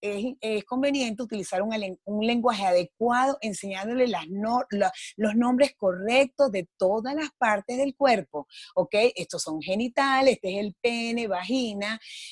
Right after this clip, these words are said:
este, todas las partes, las partes íntimas, ¿ok? Porque les voy a contar algo. ¿Saben que ponerle sobrenombre puede dar la idea de que hay algo malo con el nombre correcto? Entonces, fíjate cómo uno,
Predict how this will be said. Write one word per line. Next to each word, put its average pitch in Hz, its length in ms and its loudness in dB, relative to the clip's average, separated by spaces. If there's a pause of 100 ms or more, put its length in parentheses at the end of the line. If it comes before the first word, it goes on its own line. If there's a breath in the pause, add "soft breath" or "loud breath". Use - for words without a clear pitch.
(120)
este, 190 580 -2 (160)
todas 302 240 4
las 269 140 -2
partes, 254 500 0
las 190 120 -2
partes 208 320 -2
íntimas, 214 680 -2 (240)
¿ok? 185 220 0 (420 soft breath)
Porque 233 360 0 (100)
les 233 120 2
voy 233 120 2
a 254 80 0
contar 208 340 -4
algo. 165 320 -4 (160)
¿Saben 285 340 2
que 247 180 0
ponerle 254 600 0
sobrenombre 208 1200 -2 (280 soft breath)
puede 247 300 6
dar 269 260 2
la 262 180 -4
idea 240 520 -4 (200)
de 208 220 0
que 220 120 -4
hay 220 120 -2
algo 208 320 -4
malo 220 540 -4 (160)
con 220 160 -2
el 214 100 -6
nombre 170 300 -6
correcto? 170 640 -2 (220)
Entonces, 185 340 2
fíjate 294 280 4
cómo 233 260 2
uno, 262 340 4